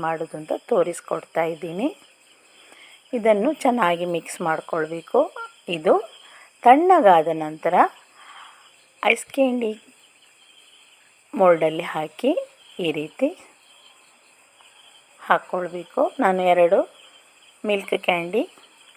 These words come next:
ದೂದ್ ಕ್ಯಾಂಡಿ, ಇನ್ನೊಂದರಲ್ಲಿ ಬೆಲ್ಲ ಕ್ಯಾಂಡಿ ಹಾಕ್ಕೊಳ್ತಾ ಇದ್ದೀನಿ. ಮೋಲ್ಡ್ ಇಲ್ಲ ಅಂದರೆ ನೀವು ಗ್ಲಾಸಲ್ಲಿ ಕೂಡ ಹಾಕ್ಕೊಳ್ಬೋದು. ಈ ರೀತಿ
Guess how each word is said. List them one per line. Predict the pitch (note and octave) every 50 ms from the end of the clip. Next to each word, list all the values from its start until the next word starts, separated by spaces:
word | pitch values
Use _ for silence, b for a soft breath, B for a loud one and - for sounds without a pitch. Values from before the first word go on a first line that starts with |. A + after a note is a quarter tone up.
| _ _ _ _ _ _ - _ - - G3+
ದೂದ್ | G3 G3 - -
ಕ್ಯಾಂಡಿ, | F#3 F#3 F3+ F#3+ F#3 F#3
ಇನ್ನೊಂದರಲ್ಲಿ | F#3 F#3 F3 F3+ F3 E3+ G3 A3+ D4+ F#4+ - _ _ - G#3 F#3+
ಬೆಲ್ಲ | F#3 F3 E3+ E3 D#3+ - -
ಕ್ಯಾಂಡಿ | D#3+ D3+ D3+ E3 E3+ E3+ F3
ಹಾಕ್ಕೊಳ್ತಾ | E3+ - - - D#3 D#3 - - - D#3 D#3 D#3
ಇದ್ದೀನಿ. | D#3 D#3+ E3 F3 B3+ D#4 G4 _ - - _ _ _ _ _ _ _ _ _ _ _ _ _ _ _ _ _ _ _ _ _ _ _ _ _ _ - A3+
ಮೋಲ್ಡ್ | A3+ B3+ C4 C4+ C4 A#3 B3
ಇಲ್ಲ | A#3 B3 C4+ C#4+ C#4 A#3 G#3 F#3+
ಅಂದರೆ | F#3 F#3+ F#3+ B3 E4 F4 D4+ C4
ನೀವು | A3 G3+ G3 G3 G3 F#3 F3+
ಗ್ಲಾಸಲ್ಲಿ | G3 F#3 F3 F#3 F#3+ - - F3+ F3 E3+ E3+ E3+ F3 - - -
ಕೂಡ | F3+ F3+ C4+ E4+ F4+ D4 - -
ಹಾಕ್ಕೊಳ್ಬೋದು. | F#3 D#3+ D#3 - - - - F3 E3 D#3 D#3 E3 D#3+ E3 E3 - B3 D#4+ - - - _ _ _ _ - - - - - _ - _ _ _ _ _ - _ _ _ _ _ _ _ _ _ _ _ _ _ _ _ _ _ _ _ _ _ _ - _ _ _ _ _ _ - _ - _ - _ _ _ _ _ _ _ _ - - G3
ಈ | F#3+ F3
ರೀತಿ | E3 D#3+ - - - A3+